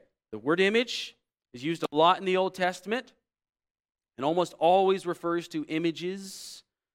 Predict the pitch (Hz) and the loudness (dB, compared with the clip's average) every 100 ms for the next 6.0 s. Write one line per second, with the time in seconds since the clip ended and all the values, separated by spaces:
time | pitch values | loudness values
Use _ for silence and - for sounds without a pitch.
0 | _ 120 117 131 135 156 170 - - - | _ -12 0 2 2 0 -4 -14 -18 -20
1 | _ _ _ 123 123 131 131 127 127 117 | _ _ _ -4 -2 -2 -6 -10 -10 -10
2 | 120 120 131 165 - - _ _ _ _ | -6 -6 -6 -12 -18 -20 _ _ _ _
3 | _ _ _ _ 117 147 - 127 113 107 | _ _ _ _ -6 -6 -10 -16 -6 -4
4 | 139 110 127 120 101 98 - 123 165 139 | -2 -2 -2 -4 -10 -14 -12 -10 -10 -14
5 | 110 107 120 110 98 104 143 - - | -16 -16 -14 -14 -12 -10 -10 -12 -20